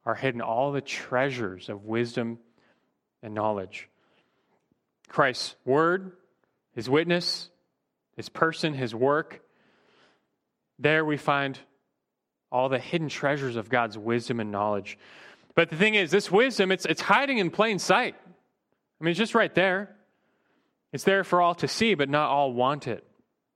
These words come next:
Some people are still blinded by sin and by self, like we once were. And so they see Christ, maybe they encounter him.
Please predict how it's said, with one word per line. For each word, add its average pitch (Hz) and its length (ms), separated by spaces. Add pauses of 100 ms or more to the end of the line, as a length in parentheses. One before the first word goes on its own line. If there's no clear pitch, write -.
(360)
Some 143 180
people 139 240
are 123 100
still 151 260
blinded 123 500 (260)
by 113 140
sin 110 500 (140)
and 110 100
by 107 140
self, 107 520
like 107 180
we 113 120
once 104 480
were. 107 420 (400)
And 139 80
so 185 120
they 190 120
see - 220
Christ, 190 440
maybe 226 200
they 202 140
encounter 165 420
him. 175 280